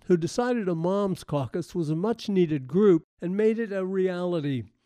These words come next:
Liz represents the thirty-sixth District and lives in Seattle. Tana from Mercer Island works for the folks in District forty-one.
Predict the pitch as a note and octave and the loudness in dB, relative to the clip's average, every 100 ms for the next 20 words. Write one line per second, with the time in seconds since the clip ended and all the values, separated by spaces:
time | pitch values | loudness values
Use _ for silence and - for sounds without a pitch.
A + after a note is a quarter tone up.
0 | _ _ _ _ _ E3 F#3+ A3 F3+ E3+ | _ _ _ _ _ 0 2 2 0 -2
1 | E3+ C#3 E3+ - - C#3+ - F3 D#3 - | -2 -4 -4 -4 -10 -10 -4 -2 -2 -4
2 | A#3+ A#3 - E3+ F#3 F#3 B3+ A3+ - E3+ | -8 -8 -12 -6 -6 -6 -12 -12 -8 -6
3 | D#3 D#3+ D#3+ D#3 C#3+ - F3+ F#3+ G3 F3+ | -4 -4 -6 -6 -8 -6 -2 -2 -2 -4
4 | C#3+ A#2+ _ _ - D#3 D3+ F#3 - E3+ | -6 -10 _ _ -8 -4 -4 -4 -4 -4
5 | D#3 D#3 D3 D#3 C#3+ F3 G#3+ G#3 F#3 F3+ | -2 -2 -2 -2 -2 0 0 -2 -2 -2
6 | F#3 - F#3 D#3+ - F3 E3+ - G3 E3+ | -4 -6 -8 -6 -4 -4 -4 -6 -6 -4
7 | D3+ - F#3 F3 _ E3+ D#3 D3 C3 D#3 | -6 -4 -6 -6 _ -2 0 0 -2 -2
8 | D3+ C3+ B2 | -2 -2 -4